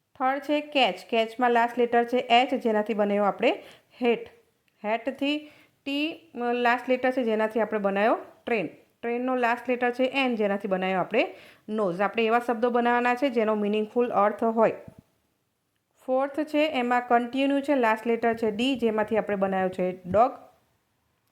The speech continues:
ડોગનો જી છે, જેનાથી આપણે બનાવ્યો ગેટ. ગેટનો ઈ છે, જેનાથી બનાવ્યો આપણે ઈગલ. લાસ્ટ છે એલિવેટર. એલિવેટરનો લાસ્ટ લેટર છે આર, જેનાથી આપણે રેટ બનાવ્યો.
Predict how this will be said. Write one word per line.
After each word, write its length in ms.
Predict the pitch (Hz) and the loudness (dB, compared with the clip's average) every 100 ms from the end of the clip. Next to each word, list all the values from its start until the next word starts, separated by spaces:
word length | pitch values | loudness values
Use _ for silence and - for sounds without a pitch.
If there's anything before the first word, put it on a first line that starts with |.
| _ | _
ડોગનો 440 | 208 208 202 208 196 | -4 -4 -2 -2 -4
જી 300 | 185 214 240 | -2 -4 -2
છે, 260 | 269 269 | 0 0
જેનાથી 460 | 214 208 202 196 208 | 0 0 -2 -2 -4
આપણે 180 | 190 190 | -2 -4
બનાવ્યો 360 | 185 180 170 | -2 -2 -2
ગેટ. 400 | 160 196 254 285 - - - - _ - | -2 2 2 2 -10 -20 -20 -20 _ -8
ગેટનો 540 | 196 233 233 247 247 247 | -2 -2 -2 -4 -4 -2
ઈ 220 | 254 262 285 | -4 0 2
છે, 140 | 285 | 2
જેનાથી 400 | 240 226 214 220 | 2 0 0 -2
બનાવ્યો 300 | 196 190 190 | -2 0 2
આપણે 320 | 170 - 277 392 - _ - | 0 2 0 -2 -14 _ -12
ઈગલ. 360 | 226 190 180 143 - _ _ _ _ _ _ _ _ _ _ _ _ _ _ _ _ _ 202 | -6 -2 -2 -4 -16 _ _ _ _ _ _ _ _ _ _ _ _ _ _ _ _ _ -8
લાસ્ટ 380 | 233 285 302 | -4 -4 -2
છે 460 | 302 294 269 285 - | -4 0 0 0 -2
એલિવેટર. 680 | 233 247 269 254 214 185 - | 2 2 2 0 2 0 0
એલિવેટરનો 840 | 214 226 269 277 269 277 269 269 269 | 0 2 2 2 2 2 2 2 2
લાસ્ટ 460 | 233 226 302 - | 4 4 2 -2
લેટર 380 | 269 254 254 247 | 0 2 2 0
છે 160 | 262 254 | 2 0
આર, 340 | - 220 233 | 4 4 4
જેનાથી 440 | 233 214 214 214 | 0 0 0 0
આપણે 260 | 220 214 202 | 0 0 2
રેટ 320 | 190 220 226 | 4 2 0
બનાવ્યો. 400 | 226 233 233 262 | 0 2 2 0